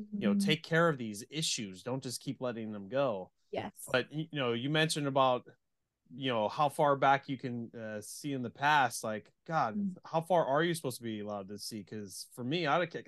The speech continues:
Speaker 1: can't even remember what I <laughs> did last weekend.
Speaker 2: Oh, yes.
Speaker 1: Versus, you know, going past college, like, high school's a
Speaker 2: <laughs>
Speaker 1: blur, and even past that is non-existent for me. But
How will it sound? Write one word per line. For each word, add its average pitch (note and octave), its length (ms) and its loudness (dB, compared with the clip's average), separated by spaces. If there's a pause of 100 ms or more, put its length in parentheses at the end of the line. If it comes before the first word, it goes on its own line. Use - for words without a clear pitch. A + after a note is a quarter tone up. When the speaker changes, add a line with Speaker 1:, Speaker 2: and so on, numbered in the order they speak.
Speaker 1:
can't - 120 -18
even C3 160 -2
remember B2+ 180 -4
what C3 120 2
I C3 60 4
<laughs> C3 160 -2
did D#3+ 60 -2
last E3+ 340 2
weekend. F3+ 600 2
Speaker 2:
Oh, D4 360 12
yes. G3+ 280 8
Speaker 1:
Versus, F#3 460 6
you F3 80 4
know, D#3+ 100 8
going E3 340 8
past E3 340 6
college, D#3 480 6
like, B2 180 0
high D3 180 0
school's D#3+ 280 -4
a D#3 40 0
Speaker 2:
<laughs> - 0 -
Speaker 1:
blur, F3 480 8
and D#3 100 6
even D3+ 280 2
past D3+ 300 4
that D#3+ 240 6
is A2+ 360 -2
non-existent C3 840 -4
for A#2 100 -8
me. C#3+ 280 -2
But G2+ 240 -4